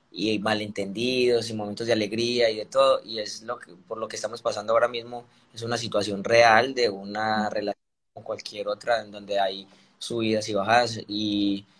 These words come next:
y de eso se trata, de fortalecer, eh, la relación. Si,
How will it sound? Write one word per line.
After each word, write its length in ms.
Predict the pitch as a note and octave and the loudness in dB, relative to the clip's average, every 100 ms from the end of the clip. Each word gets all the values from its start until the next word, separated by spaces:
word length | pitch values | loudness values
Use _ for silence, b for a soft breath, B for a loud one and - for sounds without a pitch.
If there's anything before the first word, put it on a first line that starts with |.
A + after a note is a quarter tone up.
| b | b
y 180 | G#2 A2 | -2 2
de 100 | G#2+ | 2
eso 160 | G#2 A#2+ | 2 0
se 120 | A2+ | 0
trata, 360 | - G#2 G2+ G2+ | 4 4 4 2
de 100 | F#2+ | 2
fortalecer, 760 | G2 - G2+ G2+ G2+ G2 E2 | -2 -2 0 0 0 -2 -2
eh, 180 | - A2 | -4 0
la 140 | A#2 A2+ | 2 2
relación. 580 | G#2 F#2+ A2+ G#2+ F#2+ F2 | 2 -2 -2 -4 -6 -10
Si, 540 | - A2 G#2+ G#2 G#2 | -10 -6 -4 -4 -6